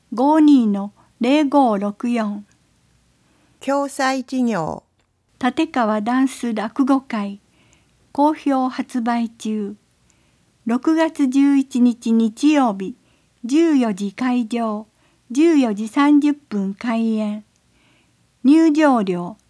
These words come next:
Speaker 1: 全席自由、二千五百円。会員二千二百円。当日三千円。射水市出身の落語家、立川ダンスの落語会。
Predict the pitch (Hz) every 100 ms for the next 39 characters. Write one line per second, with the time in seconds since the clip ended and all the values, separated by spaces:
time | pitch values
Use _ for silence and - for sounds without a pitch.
0 | _ _ _ _ _ 214 294 320 294 220
1 | 202 180 180 226 190 233 262 285 190 -
2 | _ _ _ _ _ _ - 233 - 339
3 | 294 208 208 240 247 - 196 196 - _
4 | _ _ _ _ _ _ _ - 302 302
5 | 302 294 277 254 - 269 262 - 320 269
6 | 202 226 277 - 226 196 190 - _ _
7 | _ _ _ _ - 294 302 277 269 -
8 | 247 233 269 277 262 247 247 233 208 196
9 | 202 _ _ _ _ _ _ _ _ _
10 | _ _ _ - 247 311 302 294 - 226
11 | - 254 - - 294 269 254 226 240 -
12 | 262 262 262 240 240 _ _ _ _ _
13 | 262 247 320 254 214 202 202 269 294 -
14 | 254 247 226 247 262 254 254 - 214 202